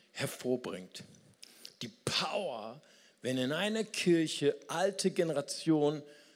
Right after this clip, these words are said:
auf neue Generation trifft und ein Austausch, ein Exchange stattfindet, das ist wirklicher Reichtum. Wisst ihr, äh, Bonhoeffer,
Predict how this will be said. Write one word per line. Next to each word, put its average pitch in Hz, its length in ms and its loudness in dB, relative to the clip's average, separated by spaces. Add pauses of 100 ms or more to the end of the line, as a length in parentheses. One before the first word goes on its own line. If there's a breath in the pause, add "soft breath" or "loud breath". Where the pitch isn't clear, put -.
(220 loud breath)
auf 113 260 0
neue 156 380 6
Generation 135 720 0
trifft - 340 -4
und 127 120 -6
ein 110 280 -4
Austausch, 151 920 0
ein 110 160 -4
Exchange 127 880 -2 (400 loud breath)
stattfindet, 123 800 0 (180)
das 131 320 -2
ist 131 300 -2 (240 loud breath)
wirklicher 110 840 0 (300 soft breath)
Reichtum. 120 680 -4 (640 soft breath)
Wisst 147 220 4
ihr, 170 120 8 (360)
äh, 131 240 6 (360)
Bonhoeffer, 165 760 6